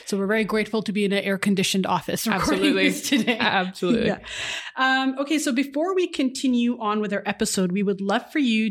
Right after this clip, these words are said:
Speaker 1: to hit that subscribe button and leave a review of our podcast on your chosen podcast platform.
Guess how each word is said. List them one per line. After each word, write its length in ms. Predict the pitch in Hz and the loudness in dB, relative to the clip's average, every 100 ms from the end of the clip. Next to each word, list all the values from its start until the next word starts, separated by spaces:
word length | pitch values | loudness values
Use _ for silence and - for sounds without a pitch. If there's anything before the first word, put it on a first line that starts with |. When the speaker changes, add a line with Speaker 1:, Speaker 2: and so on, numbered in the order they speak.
| 214 | -2
Speaker 1:
to 280 | - 196 | 0 0
hit 220 | 185 202 - | 0 -4 -2
that 200 | 254 - | -4 -2
subscribe 480 | 294 - - 208 185 | -6 -4 0 0 0
button 320 | 185 202 214 | -2 -2 -2
and 260 | 208 202 | 0 0
leave 320 | 190 214 247 240 | 0 0 -2 -2
a 60 | |
review 580 | 208 202 175 190 226 233 | -2 0 0 -2 -2 -2
of 100 | 220 | -2
our 120 | 196 190 | -2 -4
podcast 680 | - 196 - 202 190 - - | -2 -4 -2 -2 -2 -2 0
on 120 | 190 | 2
your 120 | 185 | 0
chosen 480 | 180 - 214 220 214 | -2 -2 -2 -2 -2
podcast 640 | - 185 - 190 180 - | -4 -6 -2 -4 -4 -4
platform. 440 | 208 - - - | -6 -6 -10 -16